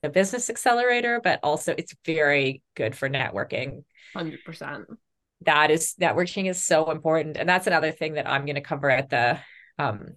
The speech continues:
Speaker 1: Business Accelerator is, like, how to do networking well. <laughs> Um,
Speaker 2: Which is so
Speaker 1: I
Speaker 2: convenient, because then it starts the next day. So everyone
Speaker 1: It
Speaker 2: will be,
Speaker 1: starts the
Speaker 2: like,
Speaker 1: next day, yeah.
Speaker 2: fresh in mind, like, top of
Speaker 1: Yeah.
Speaker 2: mind. Oh, that'll be fantastic.
Speaker 1: You can practice.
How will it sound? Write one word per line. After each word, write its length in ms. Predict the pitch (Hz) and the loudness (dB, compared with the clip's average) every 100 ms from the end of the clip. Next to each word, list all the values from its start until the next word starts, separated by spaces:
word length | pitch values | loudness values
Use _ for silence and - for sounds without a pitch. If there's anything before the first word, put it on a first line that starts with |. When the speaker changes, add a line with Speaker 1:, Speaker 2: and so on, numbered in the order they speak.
| _ | _
Speaker 1:
Business 360 | 151 160 - 147 | -6 -4 -10 -10
Accelerator 800 | - 160 165 165 160 156 139 - | 0 2 4 2 2 2 0 -2
is, 200 | 147 143 | -6 -6
like, 400 | 147 110 110 - - - - - - - _ _ _ _ _ | -2 -2 -2 -10 -20 -20 -20 -20 -20 -20 _ _ _ _ _
how 240 | 190 196 185 | 0 4 4
to 120 | 214 | 2
do 200 | 208 247 | 0 2
networking 540 | 220 - 202 220 247 | 2 4 2 2 -2
well. 500 | 202 165 175 262 392 - | 2 4 4 2 -2 -12
<laughs> 160 | - 233 | -2 0
Um, 460 | 262 - 214 269 - 403 302 | 0 2 2 2 2 4 4
Speaker 2:
Which 160 | 294 | 4
is 180 | 339 339 | 2 0
so 220 | - 269 294 | 2 4 4
Speaker 1:
I 100 | 240 | 4
Speaker 2:
convenient, 600 | 311 302 330 349 254 294 | 2 2 2 2 2 0
because 300 | 302 285 254 | 0 2 4
then 160 | 254 | 2
it 120 | 269 - | 2 0
starts 400 | - 254 339 - | 0 2 0 -2
the 120 | 294 | 0
next 300 | 285 285 - | 0 -2 -2
day. 320 | 349 311 180 | 0 2 0
So 120 | 214 | 2
everyone 360 | 220 233 262 247 | 2 4 4 6
Speaker 1:
It 40 | |
Speaker 2:
will 100 | 277 | 6
be, 60 | 240 | 6
Speaker 1:
starts 20 | |
the 20 | |
Speaker 2:
like, 80 | 226 | 4
Speaker 1:
next 120 | 220 | 2
day, 120 | 226 170 | -2 4
yeah. 100 | 262 | 6
Speaker 2:
fresh 240 | 226 - | 4 2
in 220 | 240 247 | 0 2
mind, 540 | 233 240 269 285 277 254 | 4 6 6 4 2 0
like, 220 | 170 175 | -2 -4
top 320 | - 254 277 | 0 2 2
of 60 | 277 | -2
Speaker 1:
Yeah. 40 | |
Speaker 2:
mind. 460 | 294 277 254 277 240 | 0 2 2 0 -2
Oh, 60 | 220 | -4
that'll 180 | 214 185 | -2 -2
be 100 | 180 | -2
fantastic. 760 | 165 160 143 - - - - - | -4 -2 -2 -4 -8 -12 -12 -8
Speaker 1:
You 140 | 233 | -6
can 180 | 269 233 | -4 -2
practice. 840 | - - - - - 453 - - | -2 -2 -4 -12 -12 -14 -12 -14